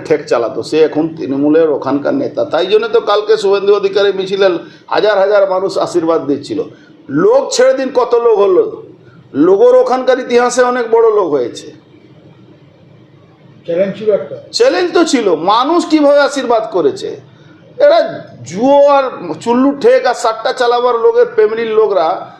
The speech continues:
Speaker 1: আজকে তৃণমূলের কত ক্রাইসিস হতে পারে, সেই লোকগুলো তৃণমূল কংগ্রেস করে।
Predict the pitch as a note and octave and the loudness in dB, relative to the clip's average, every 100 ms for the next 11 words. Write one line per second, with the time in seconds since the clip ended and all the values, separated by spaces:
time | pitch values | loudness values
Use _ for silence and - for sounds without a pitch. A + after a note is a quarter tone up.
0 | - - F#3 A#3 G#3 G#3+ A3 A#3 B3+ B3 | -10 -6 -2 -2 0 0 0 2 2 2
1 | A#3+ G3 G#3 C4+ C#4+ C4 B3+ B3 A#3+ A3 | 2 0 2 2 2 0 0 0 0 2
2 | A3 F#3 D3+ D3+ D4+ G#3+ - - - - | 2 0 0 0 -2 -6 -14 -20 -10 2
3 | G3 G#3 G3+ F#3+ A3+ - F3 D#3+ C#3+ - | 2 4 2 2 0 0 -2 0 -2 -2
4 | A2+ G#2 - - - | -4 -6 -10 -12 -16